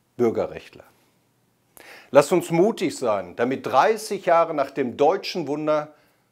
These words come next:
es nicht zu einer Verwunderung kommt, die unsere ganze Nation eindeutig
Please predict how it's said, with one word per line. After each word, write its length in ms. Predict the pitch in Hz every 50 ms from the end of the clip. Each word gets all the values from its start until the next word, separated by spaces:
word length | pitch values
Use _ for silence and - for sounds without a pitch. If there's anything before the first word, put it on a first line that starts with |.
| _ _ _ _
es 160 | _ 131 -
nicht 400 | - 131 135 139 139 - - -
zu 160 | - - 151 120
einer 240 | 120 127 123 123
Verwunderung 760 | 123 - - 143 131 120 127 139 139 135 131 98 92 104 101 95
kommt, 420 | 95 - 120 117 127 127 - - _ _ _ _ _ _ _ _ _ _ _ _ -
die 80 | 123
unsere 280 | 117 120 113 110 104 95
ganze 380 | 92 - 127 143 147 - - 151
Nation 500 | 135 131 127 - - 135 117 98 92 - -
eindeutig 800 | - 113 110 120 117 107 113 123 131 131 - 131 - - -